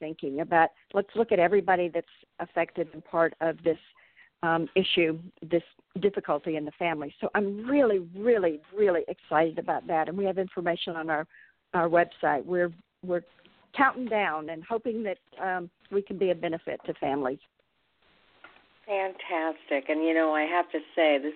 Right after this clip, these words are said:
Speaker 2: is a repercussion of our culture in general. So,
Speaker 1: Yes.
Speaker 2: guys, thank you, and pioneers in the field. I can't wait for people to get to read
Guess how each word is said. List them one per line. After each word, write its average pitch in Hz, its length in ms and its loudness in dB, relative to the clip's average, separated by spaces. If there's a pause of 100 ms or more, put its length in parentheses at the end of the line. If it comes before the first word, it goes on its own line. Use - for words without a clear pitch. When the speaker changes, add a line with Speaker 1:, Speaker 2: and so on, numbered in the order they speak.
Speaker 2:
is 160 140 -12
a 156 40 2
repercussion 156 840 -4 (100)
of 156 120 -8
our 143 140 -2 (180)
culture 160 420 -2
in 139 180 -4
general. 143 460 -2 (120)
So, 294 200 0 (380)
Speaker 1:
Yes. 160 100 6
Speaker 2:
guys, 160 260 10 (140)
thank 196 220 2 (360)
you, 175 80 -6
and 170 120 0 (200)
pioneers 175 720 4 (160)
in 175 160 -2
the 185 80 2 (160)
field. 160 280 6 (520)
I 180 220 4 (240)
can't 226 220 2 (100)
wait 214 240 4 (100)
for 196 60 -12 (120)
people 185 260 0
to 165 100 -6
get 170 160 0 (120)
to 160 120 -14
read 165 220 0